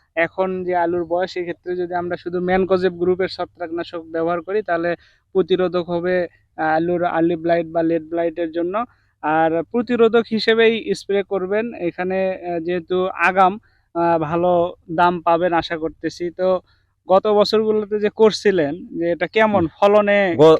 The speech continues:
Speaker 2: গত বছর করছিলাম, তখন তো আমার এই রকম গাছ ছিল না বর্ষার কারণে।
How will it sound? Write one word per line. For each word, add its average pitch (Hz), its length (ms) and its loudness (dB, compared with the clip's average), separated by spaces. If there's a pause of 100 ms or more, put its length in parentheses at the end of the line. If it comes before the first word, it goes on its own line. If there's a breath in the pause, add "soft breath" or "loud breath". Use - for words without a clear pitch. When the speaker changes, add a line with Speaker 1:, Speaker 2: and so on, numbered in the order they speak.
Speaker 2:
গত 156 220 6
বছর 170 280 6
করছিলাম, 175 520 4
তখন 165 300 6
তো 170 80 6
আমার 165 240 6
এই 165 140 8
রকম 160 280 4
গাছ 147 240 8
ছিল 143 180 4
না 139 120 4
বর্ষার 131 400 4
কারণে। 160 460 6